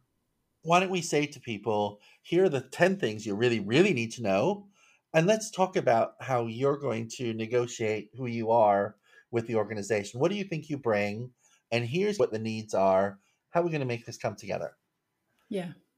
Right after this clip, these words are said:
Speaker 1: And it turns out it reduces turnover, it improves performance, it ticks most every box.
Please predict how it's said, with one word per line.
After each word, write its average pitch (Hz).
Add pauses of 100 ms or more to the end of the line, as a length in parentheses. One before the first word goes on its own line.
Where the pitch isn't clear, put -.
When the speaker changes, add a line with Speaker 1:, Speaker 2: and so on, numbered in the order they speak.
(480)
Speaker 1:
And 190
it 196
turns 269
out 233 (340)
it 135
reduces 135
turnover, 123 (300)
it 113
improves 123
performance, 120
it 107
ticks -
most 117
every 113
box. -